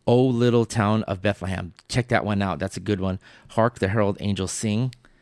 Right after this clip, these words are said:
The First Noel. Those, Rob Halford does a great, great, great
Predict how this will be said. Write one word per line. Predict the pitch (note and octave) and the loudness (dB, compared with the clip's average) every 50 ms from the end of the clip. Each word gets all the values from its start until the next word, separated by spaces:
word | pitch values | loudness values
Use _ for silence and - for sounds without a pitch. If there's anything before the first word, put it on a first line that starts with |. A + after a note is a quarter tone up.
| _ _ _ _ - | _ _ _ _ -8
The | F2+ | -6
First | - - B2 A2 - - | -4 -2 -2 -2 -2 -2
Noel. | G#2+ G#2+ G2+ G2+ G2+ G#2 B2 C#3+ C#3 - _ _ _ _ _ _ _ _ _ _ _ _ _ _ - - - | -2 0 0 0 0 0 0 -2 -4 -8 _ _ _ _ _ _ _ _ _ _ _ _ _ _ -20 -20 -20
Those, | - G#2 A#2+ B2 C3 C3+ - - - _ _ _ _ _ _ _ _ - - A2+ - _ - - _ _ _ _ - | -4 2 4 6 6 6 4 0 -4 _ _ _ _ _ _ _ _ -18 -18 -18 -18 _ -20 -20 _ _ _ _ 0
Rob | G#2+ A2+ B2 B2+ A2+ | 2 4 4 6 4
Halford | A#2 A2+ A2 - - G#2 G2+ G2+ F#2+ F#2+ - _ _ _ _ _ _ _ _ _ | 4 2 2 0 0 0 0 0 -2 -4 -8 _ _ _ _ _ _ _ _ _
does | - G#2+ G2+ F2+ - | -2 -2 0 0 -2
a | G2 | -6
great, | F2+ - - - F#2+ F2+ F#2+ G#2+ G#2+ A2 G#2+ G#2 G2 - - - - _ _ _ _ _ _ - | -6 -8 -8 -6 -6 -4 -2 0 2 2 2 0 -2 -6 -12 -16 -18 _ _ _ _ _ _ -10
great, | - F#2+ F2+ F2 G2+ G#2 G#2 G2 F2+ - - - - - _ _ _ _ _ _ _ _ _ _ _ _ _ _ _ _ _ _ _ _ _ _ | -8 -8 -4 0 2 2 2 2 0 -4 -8 -10 -10 -12 _ _ _ _ _ _ _ _ _ _ _ _ _ _ _ _ _ _ _ _ _ _
great | - A2+ G2 G2 F#2+ F2+ F2 - - | -4 -2 0 0 0 -2 -4 -8 -12